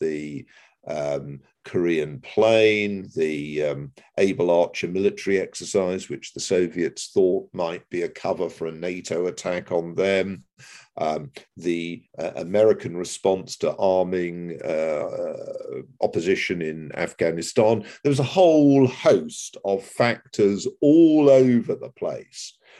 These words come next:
that were leading to a sense that there might well be a larger conflict. And the British were very worried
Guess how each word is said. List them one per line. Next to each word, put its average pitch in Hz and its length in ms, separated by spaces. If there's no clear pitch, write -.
that 110 440
were 120 140
leading 131 640
to 107 220
a 110 60
sense - 840
that 101 180
there 104 160
might 107 600
well 95 420
be 98 540
a 107 80
larger 92 380
conflict. 107 600
And 113 460
the 113 100
British 170 480
were 107 80
very 104 320
worried 95 460